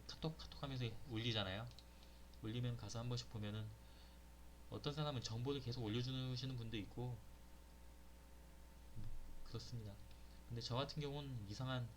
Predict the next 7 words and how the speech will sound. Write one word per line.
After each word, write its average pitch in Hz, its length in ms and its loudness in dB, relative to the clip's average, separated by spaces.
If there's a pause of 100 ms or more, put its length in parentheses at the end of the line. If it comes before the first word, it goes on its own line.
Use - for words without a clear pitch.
(320)
업비트 127 520 2
흑우방 143 600 4
뭐 98 80 2
이런 113 200 4
데 113 100 6
들어와 107 280 6
있는데, 107 400 2